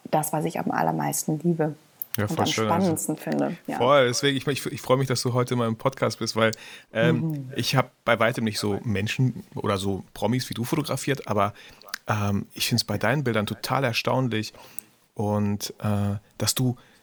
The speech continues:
Speaker 2: dass die Bilder so clean aussehen, dass die Bilder
Speaker 1: Mhm.
Speaker 2: so, ähm, da kommen wir gleich nochmal drauf zu sprechen. Wie hab ich dich kennengelernt? Vielleicht ganz kurz. Äh, hey, mit, mit Ben Hammer, ähm,
Speaker 1: Mhm.
Speaker 2: die, die Time for Prince.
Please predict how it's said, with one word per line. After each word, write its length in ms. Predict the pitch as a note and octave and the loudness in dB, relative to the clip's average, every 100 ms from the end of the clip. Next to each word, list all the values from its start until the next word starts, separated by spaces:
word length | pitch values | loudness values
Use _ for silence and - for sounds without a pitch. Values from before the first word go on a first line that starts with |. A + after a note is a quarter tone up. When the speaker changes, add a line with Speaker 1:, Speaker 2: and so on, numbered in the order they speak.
| - - | -18 -4
Speaker 2:
dass 160 | B2 | 0
die 100 | C#3 | 2
Bilder 240 | D3+ D#3 D3 | 2 2 2
so 140 | C3+ | 0
clean 420 | - - E3+ B3+ | -2 -2 0 2
aussehen, 640 | - G#2+ G#2 - F#2+ F#2 - - - - | 2 0 -2 -2 -2 -4 -8 -18 -20 -4
dass 160 | G#2+ | -2
die 120 | - B2 | 0 0
Bilder 280 | C3+ C#3+ C3 | 0 2 2
Speaker 1:
Mhm. 40 | |
Speaker 2:
so, 380 | F2+ B2 A#2+ A#2 - _ - - _ | 2 2 0 -2 -10 _ -20 -20 _
ähm, 460 | A#2 A2+ A2+ A2 A2 - - | -2 0 2 0 -2 -6 -14
da 80 | - | -8
kommen 160 | - B2 | -2 0
wir 60 | |
gleich 140 | G#2 A#2+ | 0 0
nochmal 180 | A2 G#2 | 0 -2
drauf 200 | G#2 - | -4 -4
zu 240 | - B2 | -2 -2
sprechen. 420 | A2 - C#3 A2 | -2 0 0 0
Wie 80 | G#2+ | 0
hab 100 | C3+ | 0
ich 80 | C#3+ | -2
dich 140 | - | -8
kennengelernt? 520 | - C#3 A#2+ F#2 F#2 - | -2 0 0 0 -2 -4
Vielleicht 240 | G2+ - | -4 -2
ganz 180 | G#2 - | -2 0
kurz. 240 | A#2+ A2 - - - - - | 0 0 -4 -12 -12 -12 -2
Äh, 280 | A#2 A#2 G#2+ _ | 0 0 -2 _
hey, 280 | - C3 - - _ - C3 | 2 6 6 0 _ -20 -6
mit, 300 | B2 B2+ - | 0 0 2
mit 160 | A#2 - | -2 2
Ben 200 | A2 A2 | 2 4
Hammer, 300 | A2+ D#3 A#3+ - - - - | 4 4 -2 -6 -18 -18 -4
ähm, 340 | A2+ A2+ A#2 A#2 | 0 2 4 4
Speaker 1:
Mhm. 380 | F#3+ F#3 A3 A#3 - - | 4 4 2 -2 -10 -6
Speaker 2:
die, 220 | B2 A2+ | 0 0
die 220 | - A2+ | 0 -4
Time 260 | - A#2 C3 | 0 0 0
for 200 | - - | -2 -2
Prince. 440 | - C#3 A3 - | 0 0 -2 -6